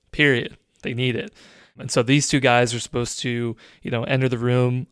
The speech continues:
I don't know if either of them are expected to start this year, but they're definitely expected to be put in the rotation, uh, for the linebacker core. And, you know, I think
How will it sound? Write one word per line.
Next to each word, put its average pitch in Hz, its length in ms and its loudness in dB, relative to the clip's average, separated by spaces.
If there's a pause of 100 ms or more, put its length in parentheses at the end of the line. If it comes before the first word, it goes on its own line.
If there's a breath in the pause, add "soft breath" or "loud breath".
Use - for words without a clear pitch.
I - 60 4
don't 151 160 6
know 143 140 4
if 131 100 -2
either 139 240 4
of 123 80 2
them 123 180 -2
are 123 100 -2
expected - 540 -6
to 120 60 -8
start 139 320 0
this 143 200 0
year, 135 220 4
but - 140 -2
they're 120 120 -2
definitely 123 520 0
expected 123 500 -8
to 117 80 -10
be 120 180 -4
put 131 260 -2
in 120 60 -6
the 175 80 -6
rotation, 120 720 -4 (400 loud breath)
uh, - 80 -8
for 117 120 -12
the 117 80 -2
linebacker 113 500 -6
core. 117 380 -2 (200)
And, 135 320 4
you 131 60 -2
know, 143 100 6
I 139 100 4
think 180 340 0